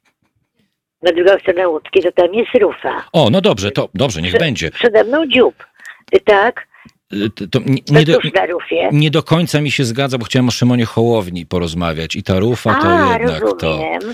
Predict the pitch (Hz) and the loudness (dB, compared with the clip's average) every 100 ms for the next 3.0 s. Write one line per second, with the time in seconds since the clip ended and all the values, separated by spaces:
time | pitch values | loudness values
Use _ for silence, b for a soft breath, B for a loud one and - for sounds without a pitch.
0 | B 120 147 160 170 139 185 269 139 127 | B 0 2 4 2 4 4 4 2 2
1 | 110 - - 95 87 143 143 135 135 135 | 0 -4 -6 -4 -2 -2 0 -2 0 0
2 | 110 - 92 90 - 87 82 76 - | -4 -4 -2 -2 -2 -2 -4 -6 -8